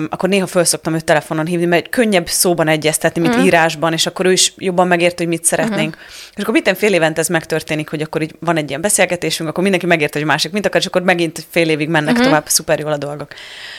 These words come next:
Speaker 1: És volt egy ilyen, de annyi minden volt aznap, és emlékszem, hogy hívtam őt, de a falaim az egekbe voltak. Eldöntöttem, hogy kedves leszek majd, mert hogy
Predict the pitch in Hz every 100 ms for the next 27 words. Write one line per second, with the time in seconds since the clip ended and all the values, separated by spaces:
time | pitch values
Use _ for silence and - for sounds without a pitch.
0 | - - 240 220 165 165 202 220 208 -
1 | 233 226 214 180 170 160 160 156 196 196
2 | 190 180 170 - - 202 - 170 170 -
3 | - - 196 170 151 156 143 139 143 147
4 | 143 147 185 214 - - - 226 233 214
5 | - 185 180 202 190 165 156 - 156 -
6 | - 170 160 170 175 170 185 180